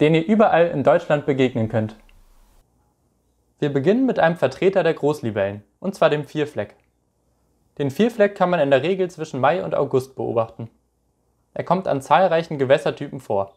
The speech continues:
besonders gerne an vegetationsreichen Weihern. Ihr könnt die Libelle zum Beispiel anhand ihres Hinterleibs erkennen.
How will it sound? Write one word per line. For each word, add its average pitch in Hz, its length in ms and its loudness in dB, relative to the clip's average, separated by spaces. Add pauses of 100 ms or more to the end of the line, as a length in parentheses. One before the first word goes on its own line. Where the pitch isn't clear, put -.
(140)
besonders 151 400 -2
gerne 151 240 4
an 139 160 -4
vegetationsreichen 131 960 -4
Weihern. 110 340 0 (1200)
Ihr 131 140 -4
könnt 202 240 0
die 240 60 4
Libelle 180 440 2
zum 139 160 -6
Beispiel 165 420 2
anhand 123 380 -4
ihres 151 240 -6
Hinterleibs 107 560 -2
erkennen. 104 400 -8